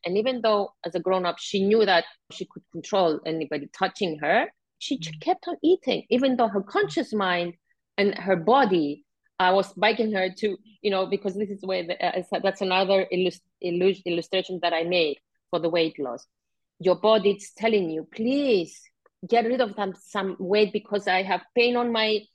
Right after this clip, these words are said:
Speaker 1: knees, I have pain
Speaker 2: Yeah.
Speaker 1: on my," so the body, let's say it's one part. The conscious mind, your logical mind says, "Yeah, but I want to. I want to stop
Speaker 2: Mm.
Speaker 1: eating. I want to s-, eat less. I want to,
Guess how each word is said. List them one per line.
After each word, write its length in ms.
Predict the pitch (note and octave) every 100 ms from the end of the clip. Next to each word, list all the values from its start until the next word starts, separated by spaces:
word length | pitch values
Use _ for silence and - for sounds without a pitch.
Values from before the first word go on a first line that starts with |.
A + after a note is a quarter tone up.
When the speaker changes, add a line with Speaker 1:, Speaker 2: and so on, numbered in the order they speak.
| _
Speaker 1:
knees, 380 | G3+ A3 A#3+ G#3+ -
I 80 |
have 200 | F3 F3+ -
pain 200 | - A#3
Speaker 2:
Yeah. 40 | A#3
Speaker 1:
on 100 | A3+
my," 260 | G#3+ G#3+ - _ _ _
so 180 | - G3
the 120 | F#3+
body, 260 | A3+ A3+ A3+
let's 220 | G#3+ -
say 140 | G3+
it's 160 | G3 G3
one 240 | F#3 F#3+
part. 320 | F#3+ E3+ C3+ - _ _ _ _ _ _ -
The 120 | D#3+
conscious 480 | - F#4 - C4 G#3+
mind, 300 | F#3+ F3 D#3+
your 160 | E3
logical 380 | D#3 F3+ - -
mind 200 | E3 E3+
says, 180 | - G3 G3+
"Yeah, 240 | G3 C#4+ F#4
but 120 | A3+
I 120 | G#3+ G#3
want 300 | G#3 A#4+ C#5 -
to. 260 | A#3 D#3 -
I 60 | G#3
want 260 | A3 D#4+ -
to 80 |
stop 280 | B3 F3 A3+
Speaker 2:
Mm. 40 | - G#3+
Speaker 1:
eating. 300 | G3+ G3 F3+ _ -
I 40 |
want 180 | G#3 C4
to 60 | C4+
s-, 100 | - _ _ - -
eat 200 | G#3 F#3
less. 360 | F3+ F#3+ A#3+ C#4
I 60 | E3+
want 240 | D3+ F3
to, 140 | G#3